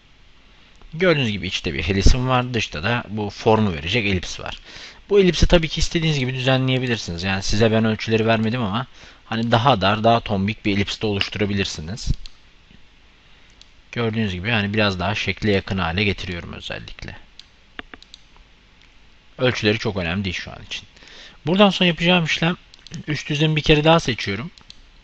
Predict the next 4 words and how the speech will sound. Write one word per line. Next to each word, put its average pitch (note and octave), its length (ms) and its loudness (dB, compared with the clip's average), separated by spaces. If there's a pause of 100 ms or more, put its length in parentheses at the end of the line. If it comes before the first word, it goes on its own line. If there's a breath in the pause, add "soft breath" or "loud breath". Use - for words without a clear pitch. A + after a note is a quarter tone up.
(200)
Çizime B2+ 380 -2
giriyorum. G#2 440 -6 (1800)
Dik A2+ 200 -2
bakıyorum. F#2+ 480 -2